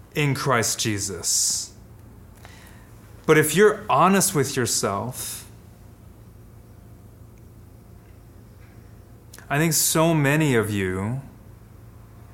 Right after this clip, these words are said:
are living your life defeated.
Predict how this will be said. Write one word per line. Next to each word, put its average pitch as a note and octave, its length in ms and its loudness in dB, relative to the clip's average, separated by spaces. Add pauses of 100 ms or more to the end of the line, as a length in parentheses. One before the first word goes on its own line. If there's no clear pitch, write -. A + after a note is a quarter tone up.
(180)
are C3 160 2
living B2+ 340 2
your D#3+ 180 0
life G2+ 800 -2 (1500)
defeated. F#2+ 640 -4